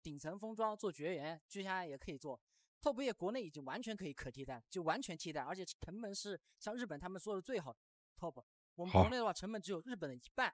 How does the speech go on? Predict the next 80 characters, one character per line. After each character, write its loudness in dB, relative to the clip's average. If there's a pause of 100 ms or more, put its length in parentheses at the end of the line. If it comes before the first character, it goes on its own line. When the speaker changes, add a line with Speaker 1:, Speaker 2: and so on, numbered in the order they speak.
(100)
Speaker 1:
可 -10
能 -8
一 -18
半 0
都 -4
不 -6
到。 6 (760)
Speaker 2:
啊。 12
Speaker 1:
现 12 (160)
在 8
比 -6
如 -4
他 -4
们 -4
已 -8
经 -8 (140)
都 2
在 4
用 0
了， -4 (340)
不 -2
是 0
说 -2
做 2
不 -2
出 -4
来， 0
懂 -6
不 -8
懂？ -8 (160)
是 -6
没 2
有 6
必 -2
要 8
这 -6
个 -8
东 -10
西。 -8 (200)
像 10
我 12
们 4
自 -4
己 -2
平 -6
时 -2
在 -2
研 -2
发 2
的 0
时 -4
候 -2
也 -4
面 -4
临 -6
这 -8
个 -10
问 -8
题。 -14
Speaker 2:
好。 -20
Speaker 1:
就 -6
比 -2
如 4
说 8
再 4
往 2
远 -4
一 -4
点， -4 (300)
像 2
在 0
光 4
刻 2
领 -2
域、 -4
光 0
刻 0
胶 4
领 -4
域 -10